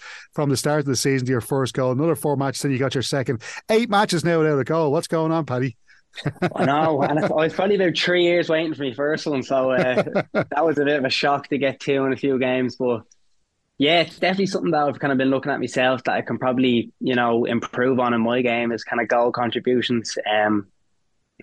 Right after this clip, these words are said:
Speaker 2: you know, as a defender, it's not something that initially you look at, but I think as a modern day fullback, it's,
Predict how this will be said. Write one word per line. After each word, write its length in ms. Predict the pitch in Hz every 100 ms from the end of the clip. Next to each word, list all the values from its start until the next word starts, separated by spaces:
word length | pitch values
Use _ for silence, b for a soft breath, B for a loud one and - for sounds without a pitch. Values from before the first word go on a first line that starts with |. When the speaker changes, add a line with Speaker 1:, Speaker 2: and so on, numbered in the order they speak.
| -
Speaker 2:
you 100 | 135
know, 140 | 113
as 100 | 113
a 40 | 104
defender, 500 | 101 127 120 123 110
it's 180 | 101 -
not 180 | 107
something 220 | - 113 113
that 220 | 107 98 _ _ _ _ _ _
initially 440 | - 120 120 - 123
you 80 | 113
look 180 | 117 123
at, 220 | 113 -
but 120 | 113
I 100 | 101
think 460 | - 120 104 - - _ _ _ _ -
as 80 | 113
a 60 |
modern 340 | 113 120 123 117
day 140 | 117
fullback, 500 | - 120 120 117 107
it's, 320 | 110 - -